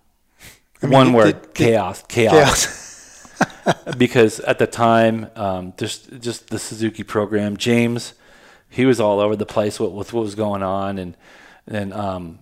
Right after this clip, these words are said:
Speaker 2: you know, there was always some bid to try to steal the factory team away from, uh, away from this building. And it's like,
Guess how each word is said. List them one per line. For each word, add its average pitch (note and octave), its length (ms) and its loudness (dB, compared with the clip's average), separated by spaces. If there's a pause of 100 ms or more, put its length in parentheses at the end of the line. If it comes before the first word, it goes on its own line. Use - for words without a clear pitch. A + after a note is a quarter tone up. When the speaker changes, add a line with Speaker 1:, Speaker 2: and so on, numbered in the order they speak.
(100)
Speaker 2:
you G#2+ 140 -10
know, G2+ 120 -6
there A2 180 2
was A2 160 0
always A#2+ 520 2
some B2 260 -4
bid A2+ 360 2
to G#2+ 80 0
try A2+ 220 0
to G#2+ 100 -6
steal A#2 320 -2
the A2 160 -2
factory A2 480 -4
team A#2+ 340 -2
away G#2+ 280 0
from, G2 360 -6 (480)
uh, F#2+ 200 -10
away A2+ 300 0
from A2 200 -6
this G#2+ 180 0
building. A2 540 -2
And G#2 80 -4
it's - 180 -8
like, G2 240 -6